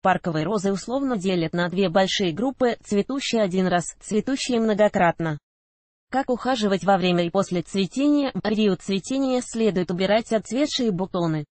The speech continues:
По окончанию процесса нужно проводить обрезку стеблей.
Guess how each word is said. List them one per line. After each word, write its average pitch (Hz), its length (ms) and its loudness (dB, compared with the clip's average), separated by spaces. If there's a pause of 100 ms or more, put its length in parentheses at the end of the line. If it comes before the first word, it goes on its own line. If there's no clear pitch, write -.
(600)
По 196 120 4
окончанию 202 680 2
процесса 190 540 0
нужно 202 320 0
проводить 185 540 0
обрезку 214 480 0
стеблей. 165 540 -2